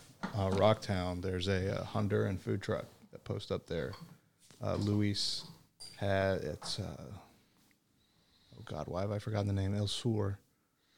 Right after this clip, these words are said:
And, uh, I had a baleada from there for the first time last week. And I now loathe myself for all the days before I ever had that baleada for not having it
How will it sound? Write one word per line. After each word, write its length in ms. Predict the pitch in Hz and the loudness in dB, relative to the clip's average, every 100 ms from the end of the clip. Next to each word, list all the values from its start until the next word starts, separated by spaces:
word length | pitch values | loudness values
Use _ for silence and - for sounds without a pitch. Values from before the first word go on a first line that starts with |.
| _ | _
And, 220 | 104 104 101 | 0 2 4
uh, 220 | 98 98 104 - | 2 0 -4 -4
I 60 | 107 | 0
had 160 | 104 110 | 4 4
a 80 | |
baleada 640 | 101 107 113 117 110 98 90 | 4 4 6 8 8 6 2
from 240 | - 98 | 0 0
there 340 | 95 92 90 87 - _ _ - | 2 0 -2 -6 -14 _ _ -20
for 60 | |
the 100 | 101 - | -20 -8
first 200 | 104 92 | -4 0
time 260 | 104 95 95 | 2 2 4
last 280 | 92 90 - | 2 0 -2
week. 200 | 65 - - - - - _ _ _ | -2 -4 -10 -20 -20 -20 _ _ _
And 80 | 107 | 2
I 120 | 98 | 4
now 680 | 98 104 107 107 107 107 104 - _ _ - 113 | 6 6 8 8 8 6 0 -8 _ _ -18 -4
loathe 440 | 107 110 123 123 | 6 10 10 10
myself 500 | 120 117 - 123 123 | 8 8 8 8 8
for 120 | - | 8
all 140 | 107 107 | 8 10
the 80 | 101 | 8
days 340 | 101 98 98 | 8 8 6
before 640 | 101 98 - 113 107 101 101 | 2 -2 2 8 10 10 8
I 120 | 98 | 6
ever 280 | 104 98 95 | 4 4 6
had 160 | 92 85 | 6 4
that 120 | 90 | 4
baleada 460 | 90 92 92 87 - | 6 6 4 2 -2
for 120 | 98 | 2
not 140 | 92 | 4
having 240 | 101 98 | 4 2
it 100 | 98 | 0